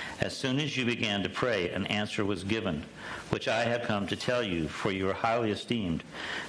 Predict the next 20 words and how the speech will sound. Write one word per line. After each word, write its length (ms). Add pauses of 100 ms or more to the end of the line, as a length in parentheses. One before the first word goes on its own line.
Therefore, 420
consider 500
the 120
message 520
and 220
understand 580
the 60
vision.'" 400 (2250)
You 120
have 240
to 80 (160)
put 160
this 100
picture 360
in 60
your 100
mind. 340 (1700)
Daniel 280
starts 320
praying, 540